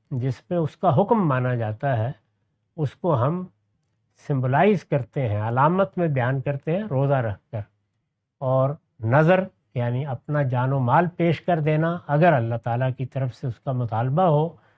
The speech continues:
تو حج و عمرہ کی عبادت، قربانی اس مقصد کے لیے۔ اس کی ابتدا یعنی اس طواف کی ابتدا حجر اسود کے استلام سے ہوتی ہے۔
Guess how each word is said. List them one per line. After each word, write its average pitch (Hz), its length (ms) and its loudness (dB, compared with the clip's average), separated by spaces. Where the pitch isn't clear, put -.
تو 120 60 -6
حج 131 260 -2
و 147 100 2
عمرہ 131 280 2
کی 107 200 -6
عبادت، 117 500 -6
قربانی 139 600 2
اس 135 200 -10
مقصد 120 380 -4
کے 117 100 -8
لیے۔ 107 260 -4
اس 262 200 -2
کی 233 220 -2
ابتدا 123 460 2
یعنی 117 320 -2
اس - 160 -6
طواف 131 480 2
کی 156 120 0
ابتدا 131 440 0
حجر 131 320 0
اسود 190 460 0
کے 196 100 2
استلام 180 680 2
سے - 160 -4
ہوتی 110 440 -4
ہے۔ 107 80 -6